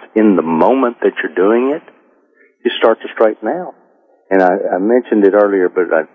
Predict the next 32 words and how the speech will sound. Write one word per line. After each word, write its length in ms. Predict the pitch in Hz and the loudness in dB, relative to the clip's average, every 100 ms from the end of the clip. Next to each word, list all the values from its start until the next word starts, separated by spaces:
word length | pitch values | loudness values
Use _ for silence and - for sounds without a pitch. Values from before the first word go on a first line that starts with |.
| _ - | _ -10
kind 100 | 98 | -8
of 120 | 76 | -4
brushed 320 | 92 101 - | 0 0 0
over 300 | 104 117 117 | 0 0 0
it. 60 | 101 | -2
It's 160 | 123 - | -4 -4
the 120 | 113 - - | -8 -6 -2
same 160 | 151 143 | -2 2
way 120 | 135 | 2
you 140 | 120 98 | 2 2
learn 200 | 110 104 | 0 0
to 160 | 87 | -2
walk 200 | 87 104 - | 0 -2 -2
and 140 | 82 | -18
talk. 380 | 73 73 87 - _ _ _ - | -6 -4 -2 -6 _ _ _ -4
You 60 | |
didn't 120 | 104 135 | 0 2
know 120 | 104 | 2
anything 360 | 101 - 92 | 0 0 -2
about, 380 | 82 80 90 87 - - - - _ _ _ _ - | -2 -2 0 -2 -6 -20 -20 -20 _ _ _ _ -2
you 80 | 95 | 2
were 160 | 76 | 2
walking, 580 | 67 85 87 - 110 117 | 2 -2 -4 -8 -10 -4
learning 240 | 78 82 85 | -2 -2 -4
to 60 | |
walk, 320 | 80 82 101 - | -2 0 -2 -4
kinesiology, 920 | 82 78 78 82 71 78 87 95 101 - | -4 -4 -2 0 2 2 0 -2 -6 -4
physiology, 760 | 85 92 82 80 85 90 101 104 - | -4 0 2 2 0 0 -2 -4 -2
physics. 380 | 69 - 58 - | -2 -2 -10 -8
You 80 | 85 | -2
just 200 | 113 - | -2 -2
noticed 680 | 78 73 78 123 143 - - | -6 -2 2 2 0 -6 -14